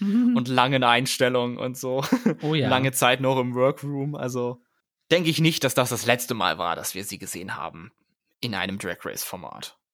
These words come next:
Speaker 1: Ich hoffe auch nicht. Ich würde mich freuen.
Speaker 2: Ich denke, sie hat da noch mehr zu zeigen. Du hattest es schon angesprochen,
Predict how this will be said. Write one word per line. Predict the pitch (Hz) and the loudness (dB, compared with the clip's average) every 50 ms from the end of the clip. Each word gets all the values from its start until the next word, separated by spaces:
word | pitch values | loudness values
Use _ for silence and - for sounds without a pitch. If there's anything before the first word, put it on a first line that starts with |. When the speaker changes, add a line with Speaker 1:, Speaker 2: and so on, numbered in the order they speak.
| _ _ _ _ _ _ _ _ _ _ _ | _ _ _ _ _ _ _ _ _ _ _
Speaker 1:
Ich | - 151 143 135 127 131 - - | 4 6 6 6 4 2 2 2
hoffe | - 117 - - - | 2 2 4 4 4
auch | 226 269 - - - | 4 2 2 0 2
nicht. | 143 123 120 - - - | 2 2 2 0 -2 -2
Ich | 127 127 127 - - - - - _ 277 262 | -2 -2 -2 -4 -8 -10 -14 -18 _ -14 -8
würde | 180 135 135 151 180 | -2 0 0 2 2
mich | 202 226 214 - - | 0 -2 -4 -6 -8
freuen. | - - 214 226 226 170 151 - | -6 -4 -4 -4 -4 -6 -10 -12
Speaker 2:
Ich | - - - - - | -14 -16 -18 -4 0
denke, | - 120 123 - 127 | 0 2 2 0 -4
sie | 110 110 113 | -6 -4 -4
hat | 113 101 104 | -4 -4 -4
da | 95 98 | -4 -6
noch | 98 92 110 | -6 -6 -6
mehr | 113 101 95 | -6 -6 -6
zu | - - - | -8 -8 -8
zeigen. | - - 92 92 78 73 82 - - _ _ _ _ _ _ _ _ _ _ _ _ _ _ _ - | -8 -8 -8 -8 -10 -12 -14 -18 -20 _ _ _ _ _ _ _ _ _ _ _ _ _ _ _ -6
Du | - - 180 | 0 2 2
hattest | 233 254 269 247 - | 4 4 0 -2 -2
es | 220 208 - | -2 0 0
schon | - 175 - | 0 2 2
angesprochen, | 156 196 220 190 - - - 127 123 120 120 - 180 196 202 214 220 | 2 0 0 -2 -6 -6 -4 -2 -2 -2 -4 -6 -8 -8 -6 -8 -8